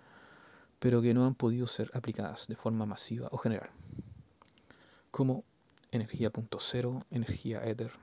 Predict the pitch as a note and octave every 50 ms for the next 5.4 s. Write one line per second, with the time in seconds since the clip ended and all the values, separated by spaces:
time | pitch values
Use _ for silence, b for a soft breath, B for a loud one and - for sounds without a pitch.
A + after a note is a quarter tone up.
0 | - - - A2+ G#2+ - - - - G#2+ G#2+ - G#2+ G#2+ A2 - - A2 - -
1 | G#2 G#2+ - - - G2+ G#2 A2+ G#2+ G#2 G#2 - _ - - - - - - -
2 | - - - - _ _ _ _ _ _ _ - - B B B B B B B
3 | B B B B B B - B2 B2 - C3 C3+ C3+ C3 - - C3+ B2+ B2 A#2+
4 | G#2+ - A2 - - G#2 - - A2+ - - A#2+ - - - - A2 G2+ G2+ G#2
5 | G2+ - - G#2+ A2 A2+ A#2